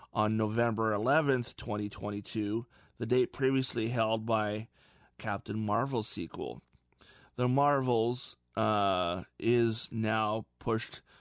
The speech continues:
from November to February twenty twenty-three. Finally, Ant-Man and the Wasp: Quantumania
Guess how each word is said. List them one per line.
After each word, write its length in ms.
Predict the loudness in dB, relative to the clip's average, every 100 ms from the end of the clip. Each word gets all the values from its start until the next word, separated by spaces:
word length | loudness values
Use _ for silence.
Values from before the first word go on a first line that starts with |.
| -20 -20 _
from 320 | _ -4 -2 0
November 480 | 0 0 0 0
to 180 | -2 -2
February 680 | -6 0 0 0 0 2 0
twenty 340 | -2 -4 -4
twenty-three. 760 | -4 -6 -6 -6 -4 -2 -2 -4 -10 _ _ -20 _
Finally, 680 | -20 -2 0 2 2 0 -4 -4
Ant-Man 460 | -2 -2 -2 0
and 100 | 0
the 80 | 0
Wasp: 600 | 2 2 2 0 -2 -16 _
Quantumania 1000 | -4 -2 -2 -4 -4 -2 0 0 -2 -4